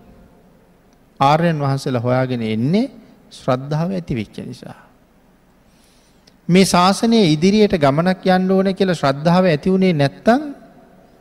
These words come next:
ඒ පුද්ගලයා ධර්ම ශ්‍රවණය කරන්න එන්නේ නෑ. තමන්ට සසරට අවවාද කරන උතුමන් වහන්සේලා හොයාගෙන එන්නේ, එන්නේ නෑ. ඒ පුද්ගලයා වෙන වෙන තැන්වල සැප හොයනවා.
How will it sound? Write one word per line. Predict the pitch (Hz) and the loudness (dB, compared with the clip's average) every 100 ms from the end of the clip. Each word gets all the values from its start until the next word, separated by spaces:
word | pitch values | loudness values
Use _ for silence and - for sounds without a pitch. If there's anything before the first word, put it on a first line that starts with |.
| _ _ _ | _ _ _
ඒ | 175 | -2
පුද්ගලයා | 180 208 190 208 202 | 0 -2 0 0 2
ධර්ම | 147 147 180 | 2 0 -2
ශ්‍රවණය | 185 196 190 190 196 | -4 -2 -2 -2 -4
කරන්න | 196 202 202 | -2 -2 -2
එන්නේ | 147 147 127 | -2 -2 0
නෑ. | 120 107 - 165 - _ _ _ _ _ _ _ _ _ _ _ _ _ _ - | 0 -2 -6 -14 -20 _ _ _ _ _ _ _ _ _ _ _ _ _ _ -2
තමන්ට | 170 202 226 208 | 2 2 2 0
සසරට | 170 160 180 214 202 | 0 0 0 0 2
අවවාද | 151 160 185 196 196 | 4 4 4 2 0
කරන | 190 175 156 - - | -2 -2 -4 -8 -6
උතුමන් | 180 190 196 190 | -4 0 0 0
වහන්සේලා | 170 175 - 170 139 | 0 0 -2 0 2
හොයාගෙන | 147 165 170 | 2 0 -2
එන්නේ, | 156 139 165 262 302 - - - - _ | -2 0 0 0 -2 -18 -20 -20 -20 _
එන්නේ | 147 156 208 | 0 0 0
නෑ. | 202 117 151 - _ _ _ _ _ _ _ _ _ | 0 -4 -10 -20 _ _ _ _ _ _ _ _ _
ඒ | 196 | 0
පුද්ගලයා | 196 220 220 240 208 | 2 0 2 2 4
වෙන | 151 202 | 2 2
වෙන | 233 262 | 0 0
තැන්වල | 254 202 190 202 | 0 0 0 -2
සැප | 202 160 123 | -2 -2 -2
හොයනවා. | 113 107 107 107 | -2 -2 -4 -12